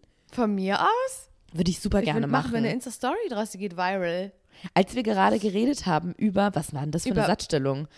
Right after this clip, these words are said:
Speaker 2: Subjekt, Prädikat, Objekt.
Speaker 1: S P O.
Speaker 2: Als wir gerade über Campingstühle haben Saison geredet haben, fiel mir ein oder auf, unter oder neben.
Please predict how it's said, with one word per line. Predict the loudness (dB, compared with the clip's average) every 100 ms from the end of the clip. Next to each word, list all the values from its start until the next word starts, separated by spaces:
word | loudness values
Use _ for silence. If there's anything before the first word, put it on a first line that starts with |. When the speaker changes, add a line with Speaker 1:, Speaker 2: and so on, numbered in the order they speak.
| -20
Speaker 2:
Subjekt, | 0 2 4 0 0
Prädikat, | -4 -4 -2 -2 -2 0
Objekt. | 0 2 0 -2 -14 -16 -6
Speaker 1:
S | -4 0
P | 0 0
O. | 0 -2 -4 -8 _
Speaker 2:
Als | 8 8 8
wir | 2
gerade | 2 4 4 4 4 0
über | 2 2 6 6 6 4 0 _ _ _ _ _ 0
Campingstühle | 2 4 2 -2 0 2
haben | 2 0
Saison | 0 0 -2 -6 -8
geredet | -4 0 -2 -2
haben, | 0 0 -2 -8 -16 -20 -20 _
fiel | -4 0 2
mir | 2 0
ein | 0 2 0 -2 _ _ _
oder | 2 4 4
auf, | 4 4 2 -12 -18 _ _
unter | -2 0 4 4 4 4
oder | 4 4
neben. | 4 2 0